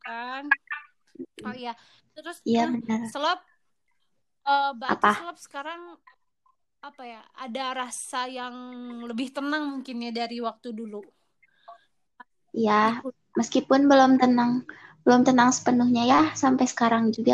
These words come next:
Speaker 2: kayak masih kadang suka masih kepikiran segala hal gitu.
Speaker 1: Hmm. Ya, karena
Speaker 2: Tapi
Speaker 1: apa?
Speaker 2: Apa?
Speaker 1: <laughs> Ya, karena ini ya, kita kan berdosa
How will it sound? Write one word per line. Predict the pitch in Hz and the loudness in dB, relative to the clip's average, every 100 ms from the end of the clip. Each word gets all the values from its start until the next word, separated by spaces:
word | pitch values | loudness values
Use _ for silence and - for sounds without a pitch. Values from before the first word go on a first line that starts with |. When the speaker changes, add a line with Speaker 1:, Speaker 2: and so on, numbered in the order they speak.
| 247 | 2
Speaker 2:
kayak | 240 214 220 | 0 0 0
masih | 226 226 220 _ _ _ _ _ _ - | -2 -4 -6 _ _ _ _ _ _ -2
kadang | 220 226 233 240 247 | 0 4 2 2 -2
suka | 220 220 214 - - _ _ _ 214 | -2 0 0 0 -6 _ _ _ -2
masih | 151 - 113 214 101 202 214 208 _ _ - | -2 0 0 0 0 -2 -6 -12 _ _ -20
kepikiran | - - 214 214 208 208 214 220 | -14 -8 -2 0 4 4 2 0
segala | 220 208 196 202 214 | 2 4 4 4 2
hal | 214 220 214 214 | 2 4 2 0
gitu. | 190 - | -4 -4
Speaker 1:
Hmm. | 226 220 220 214 - - - 254 | -8 -8 -8 -10 -16 -20 -6 2
Ya, | 254 247 - - | 2 2 -10 -8
karena | 240 294 - _ _ - | -4 -2 -4 _ _ 0
Speaker 2:
Tapi | 233 294 320 - - - _ _ - - - _ _ - | 4 8 8 8 0 -12 _ _ -20 -18 -20 _ _ -12
Speaker 1:
apa? | 240 226 208 233 - - 392 - 277 - | -10 -10 -12 -18 -18 -14 -14 -12 -12 -4
Speaker 2:
Apa? | 220 247 | 0 0
Speaker 1:
<laughs> | - - - _ _ - 262 | 0 -10 -20 _ _ -2 6
Ya, | 262 302 | 10 12
karena | 302 339 381 - _ _ _ - | 10 8 -4 -10 _ _ _ -6
ini | 349 320 | -4 -4
ya, | 247 240 - - - - | -8 -12 -16 -20 -20 -18
kita | 254 277 | -14 -14
kan | 311 330 320 294 | -14 -12 -12 -12
berdosa | 262 226 226 220 - 220 | -14 -12 -12 -14 -14 -16